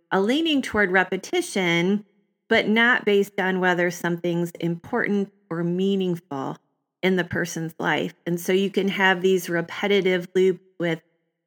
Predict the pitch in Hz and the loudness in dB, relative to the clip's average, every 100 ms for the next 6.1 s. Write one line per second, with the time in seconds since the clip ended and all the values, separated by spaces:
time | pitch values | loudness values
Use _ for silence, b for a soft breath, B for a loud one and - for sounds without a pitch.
0 | _ 233 240 233 220 208 208 208 202 202 | _ 0 2 2 2 0 0 2 2 2
1 | 202 196 196 190 - 170 170 165 165 165 | 2 2 0 -4 -4 -2 0 0 0 -2
2 | 165 165 180 190 196 - 196 - - 185 | -2 -2 2 2 2 0 0 0 -2 -2
3 | 185 185 175 180 180 175 - 180 180 180 | 0 -2 -2 0 0 -2 -6 -6 -2 0
4 | 180 180 170 _ 165 165 165 165 _ _ | 2 0 -2 _ -2 2 0 -2 _ _
5 | _ - 196 196 226 220 202 208 208 196 | _ -4 -2 0 2 2 4 4 4 2